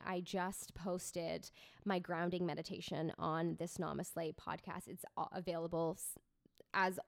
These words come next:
all of them are on iTunes and SoundCloud. So you can actually, uh, listen to my last grounding meditation.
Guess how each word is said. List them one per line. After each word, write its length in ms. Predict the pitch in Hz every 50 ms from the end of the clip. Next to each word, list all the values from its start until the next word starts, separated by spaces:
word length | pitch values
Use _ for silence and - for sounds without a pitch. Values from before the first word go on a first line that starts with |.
| _ _ -
all 280 | 190 180 170 170 170
of 60 | 175 170
them 160 | 156 151 156
are 340 | - 139 123 135 170 208 - -
on 240 | - 170 160 160 160
iTunes 480 | - - 156 147 - - 170 175 170
and 120 | 175 175 -
SoundCloud. 480 | - 147 135 175 - 175 160 165 165
So 80 | - 190
you 140 | 190 214 247
can 120 | - 269
actually, 540 | 226 214 208 - - - 202 190 185 185 185 - - - - - - - - _ - -
uh, 180 | 190 175 165 -
listen 580 | - 180 185 185 202 262 277 - 320 285 262
to 280 | 233 - - 208 190 185
my 180 | 180 180 170 165
last 500 | 165 170 160 160 165 175 180 - - - - 202
grounding 480 | 175 180 175 170 170 180 180 175 175
meditation. 680 | 175 156 151 160 - - 160 151 151 - - 143 147